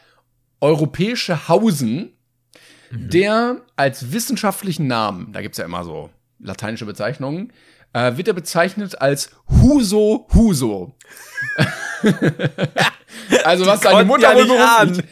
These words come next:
Speaker 2: ahnen.
Speaker 1: was seine Mutter wohl beruflich gemacht hat.
Speaker 2: Oh, wie gut.
Speaker 1: Ja.
Speaker 2: Aber ja, das haben die damals bestimmt noch nicht geahnt, dass Huso mal Huso <laughs> heißt.
Speaker 1: Ja, schade. Blöd gelaufen mit so einem Namen.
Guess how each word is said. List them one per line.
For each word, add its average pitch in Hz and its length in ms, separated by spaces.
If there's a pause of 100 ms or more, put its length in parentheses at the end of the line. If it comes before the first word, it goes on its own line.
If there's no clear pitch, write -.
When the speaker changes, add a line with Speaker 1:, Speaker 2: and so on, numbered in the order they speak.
Speaker 2:
ahnen. 202 120
Speaker 1:
was 160 140
seine 196 160
Mutter 240 240
wohl 220 100
beruflich 208 360
gemacht 147 340
hat. 123 300 (2000)
Speaker 2:
Oh, 381 120
wie 381 100
gut. 453 800 (560)
Speaker 1:
Ja. 165 100
Speaker 2:
Aber 190 100
ja, 202 180
das 202 180
haben 196 140
die 196 100
damals 196 400
bestimmt 214 240
noch 185 80
nicht 151 140
geahnt, 131 480
dass - 420
Huso 143 260
mal 127 300
Huso 127 440
<laughs> - 0
heißt. 160 600 (1400)
Speaker 1:
Ja, 170 360
schade. - 520 (420)
Blöd 170 240
gelaufen 160 580
mit 117 160
so 113 120
einem 110 200
Namen. 98 440